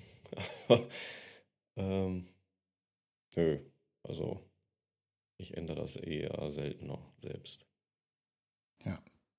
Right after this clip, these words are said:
Speaker 2: Also, wo ich das oft mache, ist in Outlook, weil man super oft irgendwie E-Mails bekommt, die nicht passen. Da gibt's das ja auch, dann kannst du dir das halt in Light angucken. Ähm, da gibt's auch einen extra Knopf für. Aber jetzt so auf Webseiten,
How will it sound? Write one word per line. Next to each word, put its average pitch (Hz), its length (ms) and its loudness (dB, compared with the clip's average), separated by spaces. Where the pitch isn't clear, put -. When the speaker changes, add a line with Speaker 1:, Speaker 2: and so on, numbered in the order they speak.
Speaker 2:
Also, 110 220 6
wo 120 40 12
ich 123 80 10
das 127 180 8
oft 120 220 4
mache, 120 240 8
ist 104 220 2
in 107 120 6
Outlook, 139 480 8
weil 110 160 8
man 107 220 6
super 123 300 8
oft 117 200 2
irgendwie 107 240 6
E-Mails 139 400 6
bekommt, 131 400 4
die 113 60 4
nicht 107 200 6
passen. 175 380 4
Da 107 100 2
gibt's 107 180 2
das 101 140 2
ja - 100 2
auch, 120 160 6
dann 98 160 4
kannst 110 240 2
du 107 40 4
dir 98 120 4
das 95 160 0
halt 95 140 0
in 90 120 2
Light 95 220 2
angucken. 110 400 -2
Ähm, 104 540 2
da 117 80 2
gibt's 104 180 2
auch 101 140 -2
einen 101 100 2
extra 104 200 0
Knopf 107 240 2
für. 110 240 4
Aber 101 560 6
jetzt 101 280 0
so 113 280 4
auf 107 180 -2
Webseiten, 135 880 4